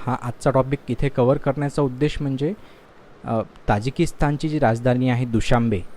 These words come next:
इथे युनेस्को आणि, अ, जागतिक मौसम विज्ञान जे संघटना आहे डब्ल्यूएमओ, यांनी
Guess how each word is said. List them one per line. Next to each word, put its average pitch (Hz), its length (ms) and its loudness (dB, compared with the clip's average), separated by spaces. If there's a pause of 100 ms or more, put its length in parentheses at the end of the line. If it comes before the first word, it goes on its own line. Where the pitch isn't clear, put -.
(100)
इथे - 160 -2
युनेस्को 123 600 2 (180)
आणि, 131 340 -2 (320)
अ, 117 400 -2 (120)
जागतिक 131 440 0 (180)
मौसम 127 420 0
विज्ञान 123 420 0
जे 131 100 -2
संघटना 117 480 -2
आहे 104 100 -2
डब्ल्यूएमओ, 110 540 0 (500)
यांनी 127 460 4